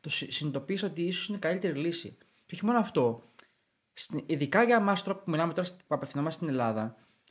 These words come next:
που είναι πολύ δύσκολο αντικειμενικά να μαζέψεις κάποιο κεφάλαιο να κάνεις, να κάνεις κάποιο investment, ε, είναι, θεωρώ, πιο εύκολο να βρεις ένα high income job, έτσι.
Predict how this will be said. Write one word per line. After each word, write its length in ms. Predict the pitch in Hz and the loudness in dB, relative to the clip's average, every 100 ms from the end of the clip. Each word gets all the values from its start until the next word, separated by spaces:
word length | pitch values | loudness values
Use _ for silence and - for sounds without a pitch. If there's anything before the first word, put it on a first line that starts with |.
| _ _ - | _ _ -8
που 100 | 151 | 2
είναι 100 | 185 | 2
πολύ 280 | 208 185 214 | 4 2 4
δύσκολο 320 | 220 - 196 | 2 2 4
αντικειμενικά 520 | 156 156 151 147 151 | 4 0 0 2 2
να 80 | 151 | 2
μαζέψεις 280 | 143 139 143 | 2 0 -4
κάποιο 140 | 147 | -6
κεφάλαιο 680 | 143 127 156 143 131 117 117 _ _ | -8 2 4 4 2 0 -4 _ _
να 80 | 135 | -2
κάνεις, 200 | 156 - - - | -2 -2 -10 -6
να 60 | |
κάνεις 120 | 156 | -6
κάποιο 260 | 165 160 143 | -4 -2 4
investment, 380 | 139 131 131 139 - _ _ _ _ _ _ - | 4 4 -2 -6 -8 _ _ _ _ _ _ 2
ε, 480 | 165 160 156 147 143 - _ - | 6 6 6 4 0 -4 _ -2
είναι, 280 | 208 262 | 2 4
θεωρώ, 300 | 254 185 202 | 4 4 4
πιο 360 | 226 - 262 254 | 0 -4 0 4
εύκολο 720 | 185 180 - 135 135 180 - _ _ | 4 2 0 2 2 0 -8 _ _
να 220 | - 151 139 | -4 0 0
βρεις 220 | 190 - | 0 0
ένα 200 | 226 185 - | 0 0 0
high 340 | 226 202 202 | 2 4 2
income 200 | 202 180 139 | 0 -2 0
job, 180 | 131 170 - _ _ _ _ _ _ | 0 0 -4 _ _ _ _ _ _
έτσι. 400 | - 190 190 - | -4 -2 -2 -8